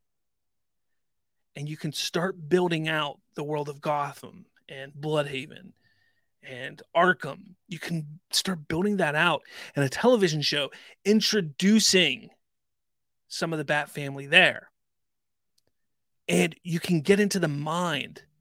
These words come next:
of Dick Grayson on why he left being Robin and why he, similar to how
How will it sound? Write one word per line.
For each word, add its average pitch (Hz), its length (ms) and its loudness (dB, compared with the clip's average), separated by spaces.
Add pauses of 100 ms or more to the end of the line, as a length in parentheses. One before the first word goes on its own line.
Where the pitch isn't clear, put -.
(140)
of 151 160 -6
Dick - 220 -2
Grayson 151 720 -2 (560)
on 147 220 -2
why 156 320 4
he 156 220 -2
left 151 720 -4 (680)
being 139 300 -6
Robin 147 480 0 (760)
and 147 260 -4
why 160 280 4
he, 160 300 -2 (180)
similar 330 440 8
to 247 140 4
how 190 560 2